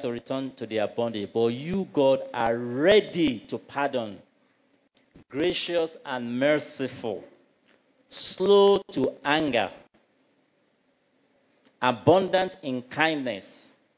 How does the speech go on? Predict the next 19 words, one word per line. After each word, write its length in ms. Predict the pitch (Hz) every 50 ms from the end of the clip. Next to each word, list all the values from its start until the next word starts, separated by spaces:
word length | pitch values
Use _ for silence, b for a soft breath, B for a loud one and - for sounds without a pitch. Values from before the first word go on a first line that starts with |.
| _ _ _ _ _ _ _ _ _ _ _ _ _ _
and 300 | - 117 117 117 113 104
did 240 | - 117 117 110 -
not 400 | 117 120 123 135 139 139 - - - - -
forsake 600 | 117 107 - - - - 143 127 - - - 95
them." 260 | - 104 98 90 85 85 82 _ _ _ _ _ _ _ _ _ _ _ _ _ _ _ _ _ _ _ _ 98 98
That 240 | 143 139 139 143 135
is 320 | 120 104 - - - - _ - - _ _ _ - - -
God. 340 | - 113 95 90 87 - - - _ _ _ _ _ _ _ _ _
And 120 | 110 104 98
that 220 | 135 143 147 143 -
is 100 | 113 95
the 100 | 104 104
nature 560 | 107 110 123 135 - - - 131 123 120 - - - -
of 80 | 107 -
his 160 | 117 - -
forgiveness. 960 | - 104 95 - _ - 101 92 92 90 85 - - - - - - - - - - _ _ _ _ _ _ b b b b b _
So 100 | - 147
we 100 | 143 143
need 280 | 143 151 165 185 175